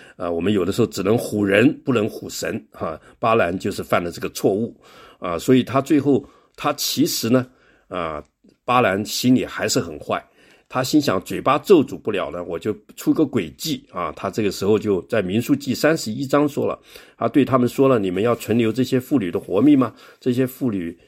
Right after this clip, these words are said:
因为巴兰的计谋，叫以色列人在比尔的事情得罪耶和华，以至于耶和华的会众遭瘟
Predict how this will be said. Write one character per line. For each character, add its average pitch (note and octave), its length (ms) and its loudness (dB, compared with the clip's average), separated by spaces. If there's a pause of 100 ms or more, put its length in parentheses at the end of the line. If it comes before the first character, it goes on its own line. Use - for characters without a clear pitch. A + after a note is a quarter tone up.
(180)
因 C3+ 280 4
为 B2 160 4
巴 C3 300 2
兰 G2+ 200 0
的 A2 80 2
计 - 280 0
谋， F#2+ 240 0
叫 A2+ 240 2
以 F2+ 120 -8
色 B2+ 180 0
列 A#2+ 160 2
人 G2 200 0
在 A#2+ 140 2
比 G#2+ 260 -2
尔 G#2+ 80 0
的 F2 100 -4
事 G#2 180 -6
情 G2 200 -6
得 F#2 180 -4
罪 A#2+ 180 0
耶 C3+ 160 4
和 A#2 140 0
华， F#2+ 320 -2
以 F2 120 -10
至 A#2 240 -4
于 F#2+ 140 -6
耶 A#2+ 120 0
和 G#2+ 140 -2
华 F#2+ 120 2
的 G2+ 100 2
会 A#2 220 0
众 G2+ 280 -2
遭 A#2+ 220 2
瘟 A#2+ 200 2